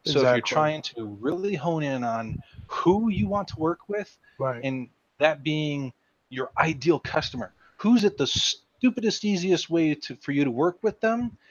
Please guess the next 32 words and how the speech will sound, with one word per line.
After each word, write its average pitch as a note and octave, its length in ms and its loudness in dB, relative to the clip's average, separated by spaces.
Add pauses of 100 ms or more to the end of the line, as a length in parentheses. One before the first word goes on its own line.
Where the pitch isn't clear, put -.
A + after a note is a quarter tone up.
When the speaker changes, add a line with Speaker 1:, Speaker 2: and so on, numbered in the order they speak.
(300)
Speaker 2:
Yep. C3+ 220 0
Speaker 1:
and C#3+ 140 -2
just - 340 2 (180)
make F3 180 -8
it E3+ 160 -4
flow, F3+ 480 -4
make C#3 240 -6
it B2 80 -2
work. C3+ 480 -4 (220)
Speaker 2:
Right. C#3 420 6
Speaker 1:
Because - 320 -4 (280)
if - 180 -6
you G3 80 -2
go F3+ 220 6
into, D#3+ 600 0 (300)
you E3 100 -2
know, D3 40 2
you E3 100 0
got F#3 160 8
a C3 40 8
house, C#3+ 400 6
you C3+ 200 -6
know, C3+ 100 4
from C#3+ 160 -6
this D3+ 200 0
example, C3+ 480 2
it's A#2 160 -2
over C#3 300 2
half C#3+ 280 -2
a C#3+ 40 -8
million B2+ 260 -4
dollars. C3+ 640 -4